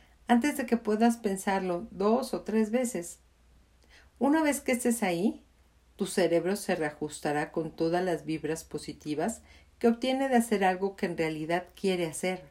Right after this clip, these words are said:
Y estarás feliz al respecto. Es una onda muy... ¿qué fue primero, el huevo o la gallina?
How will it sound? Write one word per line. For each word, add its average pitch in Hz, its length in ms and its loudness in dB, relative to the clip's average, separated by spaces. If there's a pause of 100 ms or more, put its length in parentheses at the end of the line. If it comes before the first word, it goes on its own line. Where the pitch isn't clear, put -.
(1040)
Y 170 140 2
estarás 151 640 -2
feliz 156 360 0
al 131 160 -4
respecto. - 640 -8 (1800)
Es 247 180 -2
una 285 300 4
onda 269 200 2
muy... 214 680 6 (380)
¿qué 240 140 4
fue 240 220 0
primero, 220 540 8 (300)
el 170 160 -2
huevo 170 400 0
o 175 80 4
la 170 140 2
gallina? 185 560 -4